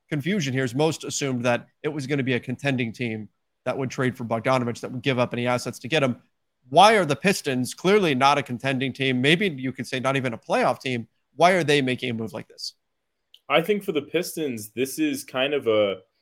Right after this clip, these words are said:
Speaker 2: this is a great move because it allows you to go in either direction. Now, uh, you can argue where exactly the Pistons fall within the Eastern Conference totem pole, but with the roster they have now, they had a, a quietly great offseason.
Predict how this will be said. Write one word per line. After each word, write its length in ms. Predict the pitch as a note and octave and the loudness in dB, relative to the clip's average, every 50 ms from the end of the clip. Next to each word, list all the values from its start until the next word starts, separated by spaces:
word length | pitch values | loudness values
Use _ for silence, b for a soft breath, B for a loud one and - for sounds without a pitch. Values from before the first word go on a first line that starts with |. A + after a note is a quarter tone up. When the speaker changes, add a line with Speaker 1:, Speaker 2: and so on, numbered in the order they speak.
| _ _ _ _ _ _ | _ _ _ _ _ _
Speaker 2:
this 180 | A#2 C3 - F3+ | -12 -10 -10 -8
is 120 | F3+ E3 | -6 -6
a 60 | D#3+ | -6
great 340 | - G#2 A#2+ C3 C#3 C3 A#2 | -4 0 2 4 4 4 2
move 240 | B2 C#3+ D#3+ D3+ - | 0 -2 -2 -2 -4
because 320 | A#2 A2 - B2 A#2 G#2 | -8 -8 -4 -4 -4 -2
it 100 | A#2+ A2+ | -2 -2
allows 360 | A2 G#2+ A2 A2+ B2+ C#3+ D3+ | 0 2 4 4 4 2 2
you 80 | E3+ F3+ | -2 -10
to 120 | F3 D3 | -10 -6
go 220 | C3 C#3 C3+ B2 A#2 | 0 0 0 0 0
in 60 | G#2+ | -2
either 260 | - G#2 A2+ G#2+ A#2 A2 | 0 0 0 0 0 -2
direction. 600 | F2+ G#2+ G#2 G2+ G2+ G2 - - - E2+ E2+ F2 | -2 -2 0 0 0 0 -2 -8 -12 -12 -10 -8
Now, 260 | F#2+ F#2+ F#2+ F#2+ - _ _ _ _ _ _ _ _ _ _ - | -6 -6 -6 -8 -10 _ _ _ _ _ _ _ _ _ _ -6
uh, 100 | - C#3 - | -6 -6 -6
you 240 | - C#3 C#3+ F3 F#3 | -4 -4 -2 -2 -2
can 340 | F#3+ F#3+ D3+ C#3 C3+ C3 - - | 0 -2 -2 -2 -4 -6 -2 4
argue 320 | C3 C#3+ C#3 - B2 B2 | 4 4 4 4 -2 -6
where 360 | A2+ G#2 G2+ A#2 A#2+ B2 A#2+ A#2 | -6 0 4 6 8 8 8 6
exactly 440 | A2 G2 A2+ A#2 A#2 A2+ A#2+ A2+ | 2 2 2 2 2 2 0 -2
the 80 | G#2 G#2 | -2 -2
Pistons 420 | G2+ - A2+ G#2+ - A2+ G#2+ G#2+ | -4 -6 -12 -10 -10 -10 -10 -10
fall 320 | - - A2+ G#2 G#2+ G#2+ G#2+ | -6 -2 0 2 4 4 2
within 220 | G#2+ G#2+ A2 G#2+ | 0 -2 -4 -6
the 100 | G#2+ G2+ | -8 -6
Eastern 440 | F#2 A2 A2 A2 G#2 - A2+ A2 G#2 | -6 -8 -8 -10 -10 -10 -8 -10 -6
Conference 420 | A2+ A2 A2 G#2+ G2+ G#2+ G#2 G2+ | -4 -4 -4 -4 -4 -8 -10 -6
totem 280 | - A2 G#2+ G#2+ G#2 G#2 | -2 -2 -2 -2 -2 -4
pole, 280 | - G#2 G2+ F#2+ - _ _ _ _ _ _ _ _ _ _ - | -2 -2 -4 -4 -6 _ _ _ _ _ _ _ _ _ _ 2
but 120 | C#3 C#3 | 2 2
with 120 | C#3+ D3 | 2 2
the 80 | C#3 C#3 | -2 0
roster 320 | B2+ C#3+ D3 E3+ E3+ - | 2 2 2 2 4 4
they 120 | G3+ G3+ G3 | 4 4 4
have 180 | F#3 E3 D3+ | 2 0 0
now, 140 | D3 C3 A#2+ | 0 0 0
they 200 | A2+ A2+ B2 E3+ | 2 4 2 2
had 160 | G#3 C4 D4+ | 2 2 -2
a, 240 | D#4+ B3 A#2 A2 G#2+ _ _ - | -4 -4 -4 -6 -10 _ _ -4
a 220 | B2+ - - A#2 - - | -4 -2 -2 -4 -10 -10
quietly 540 | _ - B2 A#2 C3 F3+ G#3 F#3 D3 C3+ A#2+ | _ -4 2 4 4 4 4 2 0 -4 -6
great 380 | G2+ - A#2 A2+ A2+ A#2 A2 - | -6 -4 -2 -2 -2 -2 -2 -4
offseason. 500 | G2 F#2 F2+ - - - F2 E2 D#2 C#2+ | -6 -8 -8 -8 -12 -14 -14 -14 -16 -20